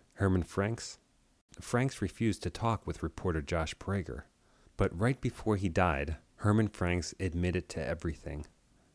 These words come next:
and he added some new information. Franks said that after relaying each new signal, he'd lift the telescope so he could see if the batter at the plate was checking the bullpen for the sign,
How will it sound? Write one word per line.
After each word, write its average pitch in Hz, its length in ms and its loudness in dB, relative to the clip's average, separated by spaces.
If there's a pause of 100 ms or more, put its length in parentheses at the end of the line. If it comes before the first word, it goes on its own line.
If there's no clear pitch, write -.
(380)
and 107 400 4
he 107 160 0
added 101 320 2
some 90 220 -2
new 90 180 2
information. 78 680 -4 (1080)
Franks 139 360 2
said 95 200 2
that 87 100 4
after 101 280 0
relaying 92 520 4
each - 240 0
new 101 140 4
signal, 78 560 -2 (440)
he'd - 240 0
lift 113 260 0
the 110 80 0
telescope 92 640 2
so 92 160 -2
he 90 120 0
could - 180 -6
see 113 280 0
if - 120 -2
the - 80 -4
batter 92 320 2
at 87 120 0
the - 60 -2
plate 87 380 -2
was 80 180 -2
checking 92 420 -2
the 80 80 0
bullpen 78 500 -2
for 82 100 -10
the 80 100 -6
sign, - 440 -2